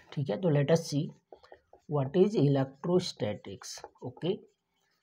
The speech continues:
तो इलेक्ट्रोस्टैटिक्स जो वर्ड है बच्चों, ये दो वर्ड का कॉम्बिनेशन है, that is electro प्लस स्टैटिक्स।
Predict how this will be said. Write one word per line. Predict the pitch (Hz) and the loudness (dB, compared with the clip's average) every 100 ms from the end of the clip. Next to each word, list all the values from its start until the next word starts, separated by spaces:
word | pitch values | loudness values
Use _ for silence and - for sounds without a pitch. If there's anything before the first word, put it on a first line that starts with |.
| _ _ - | _ _ -8
तो | 147 151 | -4 -2
इलेक्ट्रोस्टैटिक्स | 139 143 - 185 214 - - 143 131 180 180 | 0 0 0 4 4 4 4 4 4 0 2
जो | 165 190 143 | 8 8 8
वर्ड | 135 156 | 6 6
है | 185 | 6
बच्चों, | 123 - 147 214 247 _ _ _ _ _ | 2 0 -6 -8 -12 _ _ _ _ _
ये | 127 175 151 117 | 6 8 8 10
दो | 190 196 | 12 12
वर्ड | 165 160 | 12 10
का | 170 170 147 | 6 6 6
कॉम्बिनेशन | 131 139 139 127 - 160 | 6 6 2 0 0 0
है, | 185 - - - | -2 -10 -20 -8
that | 139 139 135 185 | -2 -2 6 6
is | 208 - - _ _ _ _ _ - - _ _ _ _ _ _ _ _ _ _ | 6 0 -14 _ _ _ _ _ -20 -20 _ _ _ _ _ _ _ _ _ _
electro | 156 139 135 135 - - 180 135 120 - - _ _ - - | -2 0 0 -4 -6 6 8 8 4 -4 -16 _ _ -20 0
प्लस | 151 160 180 - - 127 | 6 6 4 -4 -8 -8
स्टैटिक्स। | - - 104 107 113 - - | -8 -6 -6 -6 -8 -10 -12